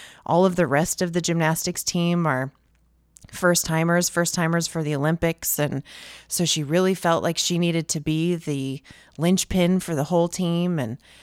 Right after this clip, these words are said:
just so much going on. And then, of course, everything else that's going on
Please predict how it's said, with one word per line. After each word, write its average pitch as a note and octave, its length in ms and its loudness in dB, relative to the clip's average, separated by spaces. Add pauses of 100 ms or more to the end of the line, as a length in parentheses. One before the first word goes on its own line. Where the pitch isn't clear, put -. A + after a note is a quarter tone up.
(140)
just A3+ 220 2
so B3+ 280 4
much B3 280 2
going G3+ 320 2
on. B3+ 240 2
And F3 80 2
then, E3+ 100 2
of E3+ 140 -4
course, - 560 0 (320)
everything F3+ 480 2
else G#3 240 4
that's E3 220 -2
going E3 340 0
on D#3+ 340 0